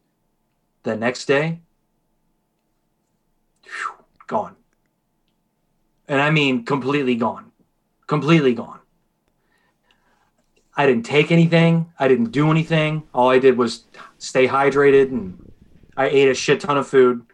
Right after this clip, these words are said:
'cause typically when I get sick, all I do is eat. Are you like that when you get sick? Like, I just, dude, when I get sick, not only do I eat the worst foods, but I eat all of them.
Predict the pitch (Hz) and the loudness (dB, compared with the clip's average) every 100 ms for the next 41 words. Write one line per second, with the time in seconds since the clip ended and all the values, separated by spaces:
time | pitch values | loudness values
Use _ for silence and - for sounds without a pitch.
0 | _ - 120 139 131 127 120 120 120 113 | _ -8 -4 -4 0 0 2 0 -2 -4
1 | - 123 113 143 120 110 113 110 95 123 | -4 -6 -4 -4 -4 -4 -6 -8 -8 -8
2 | 120 - _ _ - 143 165 170 165 165 | -8 -12 _ _ -4 0 2 0 0 -2
3 | 165 143 135 135 131 - 131 131 131 113 | -2 -6 -6 -2 -2 -2 -2 -2 -2 -4
4 | - 113 107 98 - _ _ _ _ _ | -6 -10 -12 -14 -18 _ _ _ _ _
5 | 135 113 117 143 156 151 - 151 156 - | -4 -2 -2 -2 -2 -6 -4 -6 -6 -14
6 | _ _ _ _ _ _ _ _ _ _ | _ _ _ _ _ _ _ _ _ _
7 | 127 147 180 196 190 170 160 147 135 - | -6 -2 2 2 2 0 0 0 -2 -6
8 | 113 104 120 131 - 156 151 151 139 123 | -6 -4 -4 -4 -8 -6 -6 -6 -4 -4
9 | 127 117 113 117 _ _ _ _ _ _ | -2 -4 -6 -10 _ _ _ _ _ _
10 | _ - 151 135 120 107 95 - - | _ -6 -2 -2 -2 -6 -14 -20 -20